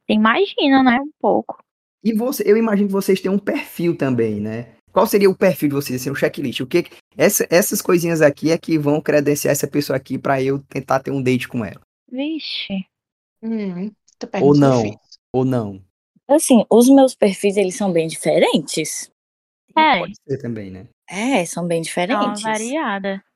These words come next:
Speaker 4: Dá uma variada. E também depende muito do momento em que eu tô, na vibe que eu tô. Tipo, por exemplo, agora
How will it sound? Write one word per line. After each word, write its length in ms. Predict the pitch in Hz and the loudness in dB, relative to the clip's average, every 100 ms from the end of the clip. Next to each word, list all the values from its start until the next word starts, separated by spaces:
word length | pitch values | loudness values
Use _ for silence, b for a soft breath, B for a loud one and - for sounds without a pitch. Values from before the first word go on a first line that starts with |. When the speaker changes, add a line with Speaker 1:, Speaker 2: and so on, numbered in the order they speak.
| _ _ | _ _
Speaker 4:
Dá 180 | - 160 | -4 -2
uma 80 | 151 | 0
variada. 720 | 160 151 185 208 160 151 151 - _ B B - | 0 0 0 -2 -4 -6 -10 -12 _ B B -4
E 60 | |
também 220 | - 247 233 | 2 4 4
depende 340 | 220 226 214 | 4 2 2
muito 240 | 208 202 | 0 0
do 100 | 226 | 2
momento 360 | 254 254 254 247 | 4 6 4 2
em 160 | 240 - _ _ _ _ - | -2 -2 _ _ _ _ -4
que 100 | 220 | -2
eu 100 | 240 | 0
tô, 220 | 320 208 | 0 0
na 160 | 180 175 | 0 0
vibe 240 | 170 170 | -2 -2
que 100 | - | -8
eu 40 | |
tô. 180 | 185 180 - _ _ _ - | -6 -6 -6 _ _ _ -8
Tipo, 80 | - | 0
por 80 | |
exemplo, 300 | 180 175 165 175 | 2 2 2 0
agora 640 | 190 175 165 170 220 202 | 2 2 4 4 2 0